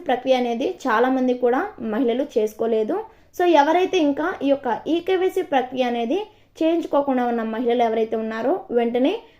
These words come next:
మీ యొక్క ఈకేవైసీ ప్రక్రియ అనేది పూర్తి చేసుకోండి. ఇలా పూర్తి చేసుకుంటే మాత్రమే ఈ యొక్క వైఎస్ఆర్ చేయూత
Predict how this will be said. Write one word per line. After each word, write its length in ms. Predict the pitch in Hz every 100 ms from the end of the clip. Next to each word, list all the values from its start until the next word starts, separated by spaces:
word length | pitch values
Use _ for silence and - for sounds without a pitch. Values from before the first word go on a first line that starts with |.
| -
మీ 60 | 269
యొక్క 180 | 262 262 254
ఈకేవైసీ 440 | 277 302 285 285 -
ప్రక్రియ 280 | 262 240 240 226
అనేది 220 | 220 262 403 403
పూర్తి 220 | 240 220 240
చేసుకోండి. 460 | 226 - 226 226 403 - - -
ఇలా 120 | 311 330 339
పూర్తి 240 | 359 370 339
చేసుకుంటే 400 | 330 - 294 277 240
మాత్రమే 440 | 233 247 262 262 277 -
ఈ 40 | 262
యొక్క 160 | 262 247 240
వైఎస్ఆర్ 540 | 254 349 370 359 349
చేయూత 280 | 320 277 269